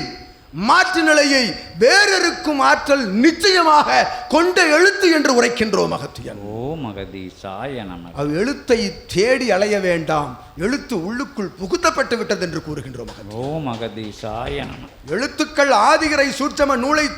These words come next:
Speaker 1: தேடி அலைய வேண்டிய அவசியம் இல்லை, நூலாகத்தான் சீடர்கள் வலம் வந்து கொண்டிருக்கின்றார்கள் என்று கூறுகின்றோம் அகத்தியன்.
Speaker 2: ஓம் அகதீசாய நமக.
Speaker 1: உரையாடினால் தான் எழுத்து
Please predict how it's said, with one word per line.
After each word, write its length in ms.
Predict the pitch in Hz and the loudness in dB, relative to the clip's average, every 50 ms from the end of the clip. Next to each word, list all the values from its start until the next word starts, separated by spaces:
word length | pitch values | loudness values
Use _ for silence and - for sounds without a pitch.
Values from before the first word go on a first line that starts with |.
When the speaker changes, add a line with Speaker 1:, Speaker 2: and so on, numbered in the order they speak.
| - - | -2 2
Speaker 1:
தேடி 320 | 240 277 349 381 392 381 349 320 | 4 4 6 6 6 6 4 4
அலைய 160 | 311 311 302 277 277 | 4 2 0 0 0
வேண்டிய 260 | 277 277 240 262 262 254 214 - - - - 196 | 0 -2 0 0 2 2 0 0 -4 -4 -2 0
அவசியம் 480 | 277 349 370 - - 277 302 330 311 302 320 | 2 2 2 0 0 0 0 2 2 4 4
இல்லை, 200 | 311 330 370 349 277 170 - - - - - 156 160 175 196 | 4 4 4 4 2 0 -4 -10 -14 -14 -10 -8 -4 -2 0
நூலாகத்தான் 880 | 240 294 320 339 311 294 277 285 269 247 247 - - 254 226 226 220 196 - | 0 2 4 4 6 6 4 4 2 -2 -4 -2 -2 0 0 0 0 -2 -4
சீடர்கள் 420 | - 233 269 269 262 233 233 214 202 160 147 156 185 | -4 -2 0 2 2 2 0 -2 -2 -4 -2 0 2
வலம் 280 | 240 311 339 349 339 339 | 4 4 4 4 2 0
வந்து 180 | 330 294 302 285 202 | 0 0 0 -2 -2
கொண்டிருக்கின்றார்கள் 880 | 247 254 247 269 262 247 - - 240 233 233 226 214 220 220 - - - - - 220 | -2 -2 -4 -4 -6 -6 -8 -8 -6 0 2 2 2 2 2 -2 -4 -6 -2 0 0
என்று 160 | 294 294 285 240 - | 2 2 0 -4 -4
கூறுகின்றோம் 480 | 220 226 202 - 185 175 165 151 147 135 | -4 -4 -4 -4 -4 -4 -4 -6 -6 -8
அகத்தியன். 400 | 117 131 - - 113 113 101 98 87 85 80 95 95 104 117 120 | -12 -16 -18 -18 -16 -16 -18 -18 -18 -16 -16 -14 -12 -10 -8 -8
Speaker 2:
ஓம் 240 | 127 143 151 139 120 113 | -6 -6 -6 -8 -8 -8
அகதீசாய 680 | 113 113 104 107 110 104 - - - 104 107 120 139 139 | -8 -10 -10 -12 -14 -14 -14 -14 -14 -12 -10 -10 -8 -8
நமக. 100 | 131 147 | -6 -2
Speaker 1:
உரையாடினால் 720 | 190 220 247 247 247 254 277 269 262 269 269 277 294 294 - - 285 | -2 0 2 4 4 4 4 2 2 2 4 4 4 2 2 2 4
தான் 240 | 294 330 359 349 339 320 | 4 4 4 4 4 4
எழுத்து 340 | 339 349 359 349 359 392 392 | 4 4 2 2 4 4 4